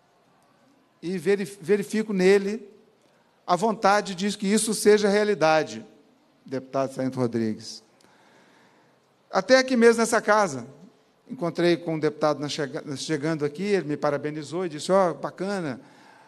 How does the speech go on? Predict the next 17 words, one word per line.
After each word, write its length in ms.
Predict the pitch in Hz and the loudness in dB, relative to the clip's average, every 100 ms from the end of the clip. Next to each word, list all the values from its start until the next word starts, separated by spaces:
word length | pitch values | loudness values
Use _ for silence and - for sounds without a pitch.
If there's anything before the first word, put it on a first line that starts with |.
| _ _ | _ _
a 160 | - | -8
Polícia 340 | 139 165 185 185 | -6 -6 -4 -4
Federal 220 | 170 170 | 0 0
precisa 500 | 170 165 - 180 175 | 0 -6 -4 -4 -2
ter 180 | 175 175 | 0 0
autonomia, 520 | 170 170 160 170 170 | 0 -2 -2 -2 -2
sim." 480 | - 160 180 143 - - _ _ _ _ _ _ _ _ - | -2 0 0 -2 -10 -20 _ _ _ _ _ _ _ _ -4
Recebi, 800 | 160 160 175 143 185 170 - - | -2 2 2 4 2 2 -6 -18
de 100 | 139 | -8
maneira 320 | 156 160 156 | -2 0 2
muito 180 | 165 185 | 0 0
gentil, 400 | 180 135 180 175 | 0 0 2 0
aqui 200 | 143 170 | 0 -2
um 100 | 165 | -2
cartão 420 | 165 147 156 151 | -2 -2 0 -2
do 640 | 143 - - _ _ - 151 | -4 -14 -20 _ _ -12 -4
deputado 560 | 151 156 151 135 113 | -2 2 0 0 -10